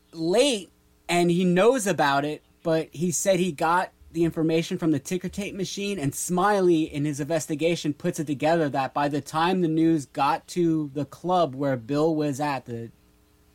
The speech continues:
the, the ticker tape, he, Bill wasn't there late enough. So he had already knew, like,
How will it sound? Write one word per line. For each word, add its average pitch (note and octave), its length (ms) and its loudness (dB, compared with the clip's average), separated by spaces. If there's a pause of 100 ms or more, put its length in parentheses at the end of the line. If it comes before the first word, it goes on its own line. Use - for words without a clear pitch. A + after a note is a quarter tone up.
the, C#3+ 160 -2 (1400)
the D3+ 80 -4
ticker F#3 320 -2
tape, F3 360 -2 (600)
he, D#3 380 -2
Bill F#3 440 0
wasn't E3 400 2
there E3 260 2
late C3+ 320 -2
enough. F3+ 320 -2 (440)
So E3+ 220 2
he F#3+ 200 2
had F#3 120 2
already E3+ 540 4
knew, D3+ 300 2
like, F3+ 200 -4